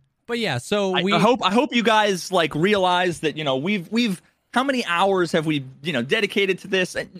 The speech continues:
Speaker 2: and it kinda goes without saying, and the people that understand don't even need us to fucking say anything,
Speaker 1: For
Speaker 2: so I
Speaker 1: sure.
Speaker 2: don't even know why we're saying anything, but we're finally starting to actually monetize our content.
Speaker 1: Yes.
Speaker 2: Uh, you know, and, uh, and we hope that, you know, a little quick thirty or forty second ad in a two-hour show,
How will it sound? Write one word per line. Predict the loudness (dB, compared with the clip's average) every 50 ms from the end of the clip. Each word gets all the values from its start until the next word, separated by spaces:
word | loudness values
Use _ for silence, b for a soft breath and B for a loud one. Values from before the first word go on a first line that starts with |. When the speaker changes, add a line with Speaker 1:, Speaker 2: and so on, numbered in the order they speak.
| -20 -12 -10
Speaker 2:
and | -10 -10 -10 -12
it | -16 -16 -10 -6
kinda | -4 -2 0
goes | 2 0 0 2
without | 2 0 0 0 -2
saying, | -2 -2 0 0 0 0
and | -2 -2
the |
people | -2 -2 -4 -2 -2 -2
that | 0 0
understand | 0 0 -2 -4 -2 -2 0 0 0 2
don't | 0 0 0
even | 0 0 -2
need | -2 -2 -2 -2
us | -4 -4 -4
to | -8 -6
fucking | -4 -4 -4 -4 -8 -8
say | -4 -2 -2
anything, | 0 -2 -2 -2 -2 -2 -2
Speaker 1:
For | -2 0
Speaker 2:
so | 0
I | 0
Speaker 1:
sure. | 2
Speaker 2:
don't | 2 0 0
even | -2 -2 -2
know | -2 -2 -2
why | 0 0 0 0 0
we're | -2 -4
saying | -4 -4 -4 -4 -2 -2
anything, | -4 -4 -4 -4 -4 -2 -2 0
but | -2 -2 -2 b b b b _ _ _ _
we're | -2 -2
finally | 0 2 2 2 4 4 2 2
starting | 2 2 2 4 4 4 2 0 0
to | 2 4 4 4
actually | 4 2 0 -2 0 0 2 2
monetize | 4 2 2 2 0 0 0 0 0 2 0
our | 0 -2 -2
content. | -2 -4 -4 -4 -4 -2 -2 -2 -2 -4 -8 _ _
Speaker 1:
Yes. | -6 -4 -4 -6 -4 -2 0
Speaker 2:
Uh, | 2 2 2 2 2 0 0 -2 -4
you | -4 -2
know, | -2 -2 0
and, | 0 0 0 0 0 0
uh, | 0 0 2 2 0 0 -2 -4 -10 _ _ _ _
and | -4 -2 0 0
we | 0 0
hope | 2 0 0 0 0
that, | -2 -2 -2 -2
you | -4 -4
know, | -2 0 0 0
a |
little | 0 0 0 -2 -2 -4
quick | -2 -2 -2 -2 -2 -6
thirty | -6 _ 0 2 2 2 2
or | 0
forty | 0 0 0 0 0
second | 0 -2 -2 -2 -2 -4
ad | -2 -2 -2 -2 -2
in | -2 -2
a | -2 -2
two-hour | -6 _ -6 -2 0 2 4 4 2 2 2 0 -2
show, | -2 -2 0 0 2 2 0 0 -2